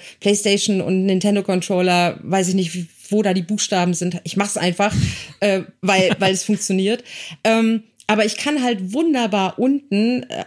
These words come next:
auf der Rückseite mit dem Ringfinger oder wahlweise eben auch mit dem Kleinfinger, weil es sind zwei Pedals, ähm, kann ich durchschalten durch die Dinger. Das heißt, ich kann on the fly die Waffe wechseln.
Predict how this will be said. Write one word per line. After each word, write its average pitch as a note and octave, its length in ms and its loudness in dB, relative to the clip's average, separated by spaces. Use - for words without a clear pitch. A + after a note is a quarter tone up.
auf - 160 -6
der G#3+ 140 0
Rückseite A3 580 -2
mit A3+ 460 -2
dem G#3 220 2
Ringfinger A3 720 0
oder B3+ 480 2
wahlweise G#3+ 680 2
eben G3+ 260 -2
auch E3 140 -4
mit F3+ 140 -2
dem E3 100 0
Kleinfinger, A#3+ 500 -2
weil F3 120 0
es E3+ 120 -4
sind E3+ 160 -2
zwei B3 260 0
Pedals, F#3+ 680 -2
ähm, A3 420 4
kann G#3+ 160 2
ich A3+ 180 -4
durchschalten A3+ 720 0
durch G#3 160 -2
die A3 180 -6
Dinger. G#3+ 380 0
Das G3+ 180 -2
heißt, A3 480 0
ich G#3 140 -2
kann A3+ 440 0
on C4+ 200 2
the F#4 60 -2
fly A#3 500 0
die A3 180 -4
Waffe C4+ 260 -2
wechseln. F3 600 -2